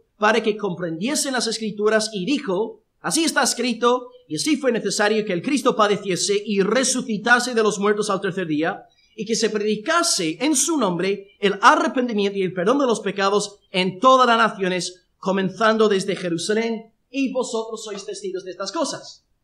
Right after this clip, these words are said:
Está diciendo lo mismo. Moisés habla de mí. Los salmos hablan de mí. Los profetas mayores y menores hablan de mí. Y un tercer texto, Juan cinco, versículo treinta y nueve,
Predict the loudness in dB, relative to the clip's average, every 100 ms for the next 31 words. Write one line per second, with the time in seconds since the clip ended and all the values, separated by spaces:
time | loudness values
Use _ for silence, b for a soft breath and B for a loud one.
0 | _ -6 -2 0 0 -2 -4 -2 0 -2
1 | -2 -10 -16 _ -8 -6 -2 2 2 2
2 | -4 -8 -14 _ _ -8 -4 -2 0 -2
3 | -6 -16 _ _ -6 -4 2 2 4 2
4 | 0 -4 -8 -18 _ _ _ -8 -4 -4
5 | -2 -2 -2 -8 -20 _ -4 -2 -2 -2
6 | -4 -4 -2 -4 -2 -2 2 2 2 -2
7 | -2 0 0 4 2 2 -8 -16 _ -2
8 | 0 2 0 -2 -2 -4 -2 -2 -2 -6
9 | -16 _ _ _ -8 -4 -2 -4 -6 -6
10 | -8 -4 -4 -4 -6 0 0 0 -6 -10
11 | -4 -4 0 -2 -2 -8 _ -12 -6 -2
12 | -2 -2 -2 -2 -2 0 -2 -6